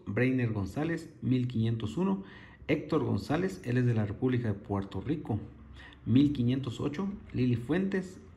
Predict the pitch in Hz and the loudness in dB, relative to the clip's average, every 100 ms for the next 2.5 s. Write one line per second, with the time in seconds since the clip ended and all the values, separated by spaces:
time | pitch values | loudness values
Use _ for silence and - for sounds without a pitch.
0 | - 127 131 113 165 196 127 107 - 127 | -2 2 4 6 4 4 2 0 2 2
1 | 131 120 160 151 - 143 135 170 180 113 | 2 2 2 0 0 2 2 2 0 -2
2 | 117 110 110 156 - | -2 0 0 -2 -4